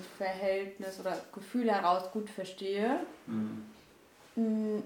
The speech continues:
Speaker 1: und, also dann könnte ich mir das durchaus vorstellen und ich glaub auch, ja genau, wie konfliktbereit auch die Gruppe ist. Also, was heißt ge-,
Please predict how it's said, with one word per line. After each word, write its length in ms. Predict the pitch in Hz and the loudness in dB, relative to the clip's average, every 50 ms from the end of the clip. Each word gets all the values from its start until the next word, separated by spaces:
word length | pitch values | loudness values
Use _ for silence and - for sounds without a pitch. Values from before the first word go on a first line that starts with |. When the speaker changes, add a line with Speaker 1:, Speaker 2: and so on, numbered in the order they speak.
| - - - - - | -6 -12 -16 -6 0
Speaker 1:
und, 760 | - 220 226 233 233 240 254 254 254 254 254 254 247 247 247 - - - - - _ _ _ _ _ _ _ - - - - - | 4 6 6 8 8 8 8 6 6 6 6 4 4 2 -2 -8 -14 -16 -18 -20 _ _ _ _ _ _ _ -20 -20 -10 -4 -2
also 180 | 202 202 - - | -2 -2 0 0
dann 200 | 185 185 208 226 | 2 2 2 4
könnte 240 | 254 269 262 262 | 2 2 2 2
ich 100 | 247 233 | 2 2
mir 80 | 233 220 | 2 2
das 160 | 208 208 - | 0 0 0
durchaus 480 | - 214 214 214 - - - 226 226 233 | 0 0 0 0 0 2 2 2 0 -2
vorstellen 840 | - - 233 240 240 240 240 - - - 220 220 220 220 214 214 208 | -2 2 4 4 4 4 2 -4 -4 0 2 4 4 4 4 2 0
und 380 | - - 196 202 202 196 - - - - - - | 0 -2 -2 -2 -2 -4 -8 -14 -18 -20 -20 -16
ich 140 | - 208 - | -16 -12 -2
glaub 360 | - 220 202 208 202 208 - | 2 6 6 6 6 4 2
auch, 420 | - 180 196 202 208 208 214 214 214 - - - - - - - - - - - _ _ _ _ _ _ _ _ - - _ _ _ _ _ _ _ _ _ _ _ _ | 2 4 4 6 4 4 4 2 0 -4 -12 -18 -20 -20 -20 -20 -20 -20 -20 -20 _ _ _ _ _ _ _ _ -20 -20 _ _ _ _ _ _ _ _ _ _ _ _
ja 140 | - 220 208 | 4 4 6
genau, 360 | 214 214 214 208 208 202 202 | 6 6 8 8 8 8 6
wie 80 | 220 214 | 4 0
konfliktbereit 1400 | - 233 220 214 - - 226 214 220 214 - - - - 226 226 - 185 190 196 202 220 233 226 - - - - | 0 0 -2 0 0 2 2 4 2 2 0 -8 -6 -2 0 2 4 6 6 8 8 6 4 2 -2 -4 0 2
auch 220 | 208 220 226 226 | 4 4 2 2
die 120 | - - 240 | -2 -8 -10
Gruppe 340 | - - 254 247 247 - 269 | -8 -6 -6 -4 -2 0 0
ist. 340 | - - - 262 262 - - | 2 2 2 2 2 4 6
Also, 180 | 220 214 208 208 - - - | 6 6 6 4 0 0 -2
was 120 | - 190 196 | -2 -2 0
heißt 200 | 202 196 - - | 0 -2 -2 -6
ge-, 80 | - | -10